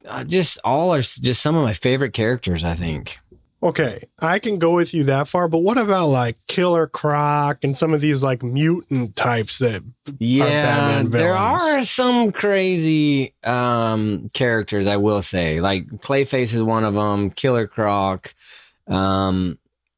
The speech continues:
Speaker 1: there are some wild ones that I don't even know anything about. Like,
Speaker 2: Yeah.
Speaker 1: eh, like, um, what about in, uh, Three Jokers? The little dude that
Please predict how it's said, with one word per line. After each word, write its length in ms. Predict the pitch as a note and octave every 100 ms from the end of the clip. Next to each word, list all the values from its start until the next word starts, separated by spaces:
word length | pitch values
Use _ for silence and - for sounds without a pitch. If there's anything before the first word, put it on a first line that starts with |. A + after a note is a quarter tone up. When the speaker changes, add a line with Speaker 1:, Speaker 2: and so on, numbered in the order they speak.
| -
Speaker 1:
there 180 | A#2 B2
are 100 | F#3
some 200 | - G3+
wild 300 | C#3+ D3+ D3+
ones 180 | A#2+ G#2+
that 100 | A2
I 40 |
don't 180 | C#3+ D3+
even 180 | B2+ A2
know 140 | G#2+
anything 340 | G#2+ A2+ G#2 G2+
about. 340 | F2+ F#2 D2
Like, 320 | F2 G#2 G2+ - -
Speaker 2:
Yeah. 340 | A#2+ A2+ G#2+
Speaker 1:
eh, 120 | G2 F#2+
like, 420 | A#2+ A2+ G2+ -
um, 680 | B2 A#2 A2 A2 A2 G#2+ G#2
what 140 | C#3
about 300 | D#3+ F3+ E3
in, 360 | D#3 D3+ D3 C#3
uh, 200 | C3+ C3
Three 220 | - D3
Jokers? 640 | A#2+ C3 A2+ D#2+ E2+ -
The 180 | A#2 A2+
little 260 | A#2 C3+ D3
dude 480 | D3+ D3+ D3 C#3 C#3
that 200 | A#2+